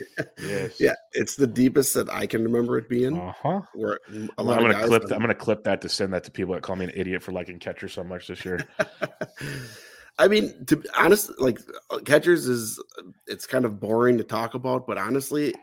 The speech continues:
Speaker 1: it can really make or break your team because if you can get
Speaker 2: Uh-huh.
Speaker 1: good production out of, especially in two catcher leagues, you get good production out of both catchers. It's such a leg up on the advantage,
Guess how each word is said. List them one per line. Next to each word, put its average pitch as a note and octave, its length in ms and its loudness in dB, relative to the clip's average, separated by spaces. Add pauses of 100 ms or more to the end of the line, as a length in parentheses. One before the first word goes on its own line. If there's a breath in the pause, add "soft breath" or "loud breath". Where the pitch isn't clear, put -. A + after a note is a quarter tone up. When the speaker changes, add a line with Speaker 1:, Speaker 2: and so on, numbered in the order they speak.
Speaker 1:
it G#2 180 -8 (200)
can A2+ 220 -2
really A#2 220 4
make A2 240 -2
or G2 80 -4
break A2 260 -2
your F#2+ 100 -10
team G#2+ 260 -4
because F#2+ 260 -10
if G2 60 -10
you A#2 100 -4
can B2+ 180 0
get A#2 240 0
Speaker 2:
Uh-huh. C3+ 120 -10 (500 loud breath)
Speaker 1:
good C3+ 220 8
production A2+ 420 -2
out G2 140 -6
of, F#2 40 -6
especially G2 460 -2
in G#2 80 -4
two - 140 -4
catcher G#2 260 -4
leagues, G2+ 460 -6
you G2+ 100 -18
get A#2 160 -6
good B2+ 160 -2
production A2+ 400 -4
out G2+ 100 -6
of G2+ 60 -10
both G#2+ 240 -6
catchers. G#2 440 -6 (360 soft breath)
It's - 140 -4
such - 160 0
a A#2 40 2
leg G#2+ 280 0
up G2 140 -6
on F2+ 100 -8
the F#2 80 -8
advantage, F#2 640 -8